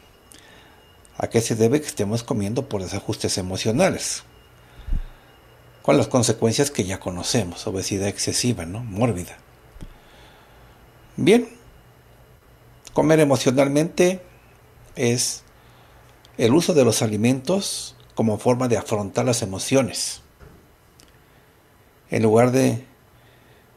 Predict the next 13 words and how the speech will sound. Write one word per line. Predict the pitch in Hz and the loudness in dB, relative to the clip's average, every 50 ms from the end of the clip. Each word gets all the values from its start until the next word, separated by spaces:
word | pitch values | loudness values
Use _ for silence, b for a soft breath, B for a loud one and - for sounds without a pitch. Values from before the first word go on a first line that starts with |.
| _ | _
como | - 123 113 107 98 | -2 0 0 0 0
forma | - - 110 110 117 147 | 2 2 2 4 4 4
de | 156 147 151 | 2 2 0
calmar | - 92 85 87 87 95 92 | -2 -6 -10 -8 -8 -10 -8
el | 85 85 101 127 | -8 -4 -2 -2
hambre. | 135 117 - - - - - - b b b b b b b b b b b b b b b _ _ _ _ _ _ _ _ _ b b b b b b b b b b | -2 -2 -4 -10 -14 -16 -16 -20 b b b b b b b b b b b b b b b _ _ _ _ _ _ _ _ _ b b b b b b b b b b
A | - 143 | -2 2
todos | - 208 208 190 | 4 6 6 6
nos | 147 110 - | 4 2 2
ha | 139 120 - | 0 -2 -2
pasado | 123 - - 123 107 | -2 0 0 0 0
alguna | 95 98 123 123 95 92 | 0 -2 -4 -4 -4 -4
vez | 107 110 - - - - - | -6 -6 -6 -8 -8 -8 -10